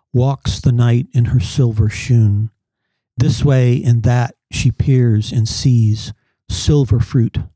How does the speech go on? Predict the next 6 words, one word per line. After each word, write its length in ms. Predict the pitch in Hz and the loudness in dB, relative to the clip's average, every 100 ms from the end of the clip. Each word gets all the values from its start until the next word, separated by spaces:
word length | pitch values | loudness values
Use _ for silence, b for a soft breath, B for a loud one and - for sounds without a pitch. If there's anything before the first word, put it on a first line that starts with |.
| _ | _
upon 220 | - 123 | 0 0
silver 440 | 104 - 135 113 107 | -2 0 0 0 -4
trees. 580 | - 117 107 120 - - _ _ _ _ _ _ _ _ - | 0 0 0 -4 -10 -20 _ _ _ _ _ _ _ _ -2
One 280 | 139 160 151 | 2 2 4
by 160 | 143 | 4
one 520 | 127 131 123 110 107 | 4 4 2 0 -4